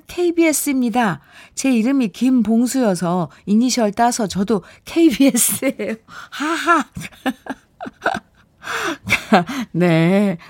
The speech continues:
의정부에서 함께하는 케이비에스. 그래서, 어, 그쪽 케이비에스 무슨 지국에 뭐 이렇게 생각을 했는데, 김봉수 씨, 케이비에스님. <laughs>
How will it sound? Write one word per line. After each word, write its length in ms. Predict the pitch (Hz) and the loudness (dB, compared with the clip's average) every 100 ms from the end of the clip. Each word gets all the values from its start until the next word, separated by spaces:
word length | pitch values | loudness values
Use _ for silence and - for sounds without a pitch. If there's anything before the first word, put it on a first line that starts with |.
| - | -4
의정부에서 720 | 214 247 294 247 254 220 240 | 0 0 0 0 0 0 0
함께하는 400 | 233 196 226 214 | -2 -2 -2 -2
케이비에스. 760 | - 311 311 285 - - 208 175 | -2 -2 0 0 -2 -4 -2 -2
그래서, 260 | 165 175 165 - - - | -2 -4 -6 -10 -12 -8
어, 180 | 202 - _ | -6 -6 _
그쪽 360 | 196 - 185 | -10 -4 -4
케이비에스 500 | - 269 247 247 - | -2 -4 0 -2 0
무슨 260 | 196 175 180 | -2 0 -2
지국에 580 | - 180 175 170 165 156 - - | -2 -2 -2 -2 -2 -4 -8 -10
뭐 240 | 180 160 - _ | -4 -4 -6 _
이렇게 280 | - 160 170 | -8 -4 -2
생각을 380 | 165 185 185 156 | 0 2 2 2
했는데, 440 | 165 147 139 147 139 - - _ | 0 0 -4 -6 -8 -16 -20 _
김봉수 1000 | - 226 233 208 175 220 240 233 190 240 | -2 2 4 4 4 2 4 2 0 0
씨, 480 | 196 - 214 190 139 - - _ _ - | 0 -2 -2 0 -2 -6 -20 _ _ -10
케이비에스님. 880 | 233 220 196 196 - 175 160 143 - | -4 -2 0 -2 -2 -2 0 -2 -2
<laughs> 1120 | 190 175 147 135 123 226 214 208 196 196 - | -2 0 -2 -4 -2 0 2 2 2 0 -2